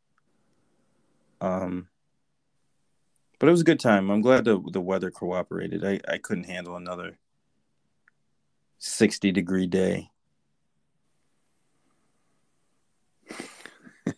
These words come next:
Speaker 2: Yeah. We had a sixty degree up here in Saratoga. The snow.
Speaker 1: Everybody, everybody's going with tank tops. <laughs> Yeah.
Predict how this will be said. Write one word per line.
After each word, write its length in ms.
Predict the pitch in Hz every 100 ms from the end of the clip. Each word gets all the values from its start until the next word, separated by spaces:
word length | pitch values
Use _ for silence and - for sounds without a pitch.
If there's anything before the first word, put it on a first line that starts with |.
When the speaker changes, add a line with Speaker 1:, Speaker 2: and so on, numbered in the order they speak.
| _ _ - - - - -
Speaker 2:
Yeah. 280 | 90 92 90 _ _ _ _ - - _ _ _ _ - _ _ _ _ -
We 80 | 113
had 80 | 107
a 40 |
sixty 380 | - 117 - 113
degree 340 | 107 104 110
up 100 | 110 -
here 140 | 123 123
in 80 | 110
Saratoga. 640 | - 113 107 - 127 113
The 80 | 98
snow. 260 | - 123 123
Speaker 1:
Everybody, 480 | 135 135 151 139
everybody's 460 | 139 147 151 147 131
going 440 | 123 139 135 135 117
with 260 | 104 120 110
tank 260 | 147 131
tops. 380 | 120 95 - - _ -
<laughs> 760 | - _ _ - _ _ - - - - _ _ _ - _ _ _ _ _ _ _ - - - _ _ _ _ _
Yeah. 240 | - -